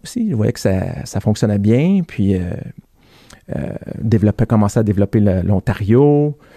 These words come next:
Mais jamais j'ai été deux ans dans la compagnie, parce que l-, l'hiver aussi, on a commencé à, euh, tu sais, il voyait, il voyait grand, mais moi, je décidais de rien, parce qu'il y avait déjà un président.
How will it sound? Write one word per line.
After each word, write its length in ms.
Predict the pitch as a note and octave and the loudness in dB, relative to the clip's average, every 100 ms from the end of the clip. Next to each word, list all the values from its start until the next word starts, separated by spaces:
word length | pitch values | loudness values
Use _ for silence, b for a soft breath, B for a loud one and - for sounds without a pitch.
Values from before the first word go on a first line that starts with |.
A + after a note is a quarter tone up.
| b b b b | b b b b
Mais 140 | G2+ G2 | -6 -4
jamais 840 | G2+ D#3+ D#3+ D3+ B2+ A#2+ C#3+ A3+ b b b b | -2 2 4 4 4 4 2 0 b b b b
j'ai 140 | - F2+ | -4 -2
été 520 | - G#2+ F#2+ F2+ F2+ b b b b b _ _ - | 2 2 2 0 -4 b b b b b _ _ -2
deux 520 | A2+ G#2+ G#2 G2+ G2 | 2 4 4 2 0
ans 120 | B2 G#3+ F#3+ | -2 -2 -2
dans 80 | C3+ | -2
la 60 | |
compagnie, 380 | - B2 B2 G#3 | -2 0 0 0
parce 160 | - - | -2 0
que 80 | A2 | 2
l-, 240 | A2 A2+ | 2 2
l'hiver 420 | A2+ A2 A2 C3+ B2 | 2 2 4 4 2
aussi, 260 | A2 - | 0 0
on 100 | C#3 A2 | 2 2
a 60 | |
commencé 500 | - A2+ A2 G#2+ C3 | 2 2 0 0 2
à, 180 | A2+ G2 - b b b b b b | 2 0 -8 b b b b b b
euh, 40 | - - | -14 -12
tu 60 | - | -8
sais, 100 | - | -2
il 60 | G#2 | 0
voyait, 340 | G2+ G2+ G2+ - - | 2 2 0 -4 -2
il 60 | |
voyait 180 | G#2 G#2+ | 2 2
grand, 180 | A2 D3+ | 4 4
mais 80 | A2 | 4
moi, 120 | D3+ | 4
je 40 | |
décidais 320 | C3+ C3+ B2 C3 | 2 0 0 0
de 80 | A#2 | 2
rien, 240 | G#2+ G#2+ F#2 | 2 0 -2
parce 120 | - | -6
qu'il 100 | F#2+ | -6
y 20 | |
avait 80 | F#2+ | -2
déjà 240 | G2+ A2 | 2 2
un 60 | A#3+ | 0
président. 480 | - A#2+ A2+ C3+ | -2 -2 0 0